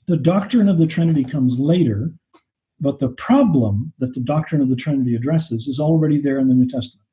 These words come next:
We have a problem. And that problem, so to speak, or datum,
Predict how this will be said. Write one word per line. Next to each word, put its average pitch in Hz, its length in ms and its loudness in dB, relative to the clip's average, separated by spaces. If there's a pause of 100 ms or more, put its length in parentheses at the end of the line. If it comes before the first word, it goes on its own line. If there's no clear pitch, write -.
(120)
We 139 160 2
have 190 420 0 (380)
a 156 80 0
problem. 143 480 0 (640)
And 135 140 0
that 147 300 -4
problem, 139 520 2
so 113 160 -4
to 113 80 -2
speak, 113 400 -4 (240)
or 127 180 0
datum, 127 640 0